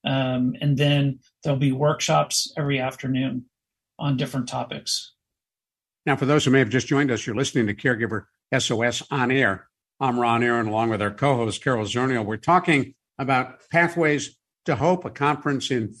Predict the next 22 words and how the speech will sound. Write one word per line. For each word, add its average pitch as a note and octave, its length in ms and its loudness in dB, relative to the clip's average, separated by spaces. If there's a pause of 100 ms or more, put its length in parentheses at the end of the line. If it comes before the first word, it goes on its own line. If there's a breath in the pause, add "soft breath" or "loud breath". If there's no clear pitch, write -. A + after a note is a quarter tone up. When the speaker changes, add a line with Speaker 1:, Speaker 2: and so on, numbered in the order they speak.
(240 loud breath)
Speaker 2:
San D3+ 260 2
Antonio, C#3 480 2
but B2+ 180 -2
available B2+ 560 2
live C3 320 2
stream C3+ 380 2
everywhere, C3+ 640 0 (240)
dealing F#3+ 280 6
with A#2+ 140 0
mental C3+ 260 0
health B2+ 300 0
and A2 140 -4
mental C3+ 220 0
health B2 340 -2
issues. A#2 580 0 (280)
The C3+ 60 -4
Reverend C3+ 300 2
Justin C3+ 420 0
Lindstrom D3 420 0
is A2+ 140 -6
with E3+ 180 2
us. - 240 0